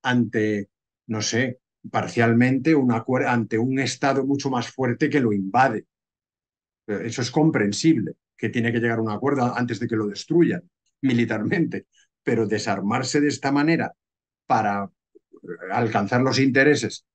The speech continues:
de un pequeño grupo o de una persona es abs-, absolutamente injustificado, y por eso la, la, esta, la extraordinariedad que invoca también la exposición de motivos no está acreditada.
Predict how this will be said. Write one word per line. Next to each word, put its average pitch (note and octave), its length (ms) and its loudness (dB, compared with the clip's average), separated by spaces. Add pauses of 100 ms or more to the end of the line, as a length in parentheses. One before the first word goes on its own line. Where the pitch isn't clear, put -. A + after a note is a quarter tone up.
(100)
de A#2 120 -2
un A#2 120 2
pequeño B2+ 400 0
grupo C#3 500 -2 (400)
o G2+ 120 -8
de G#2 60 -4
una A2+ 200 -2
persona C#3+ 560 -2 (480)
es A2+ 160 -4
abs-, A#2 260 -4
absolutamente A#2 720 2
injustificado, C3+ 920 0 (440)
y C3+ 140 0
por A2 220 0
eso D3 220 2
la, B2 240 2
la, G#2 540 -2
esta, A#2 320 0 (180)
la G#2 340 0
extraordinariedad G#2 1080 -2
que A2 100 -6
invoca A2+ 580 0 (200)
también A2+ 420 2
la A2 100 0
exposición A2 360 -4
de A#2+ 80 4
motivos B2+ 480 0 (460)
no A#2 320 0
está G#2+ 240 -4
acreditada. G2 720 -2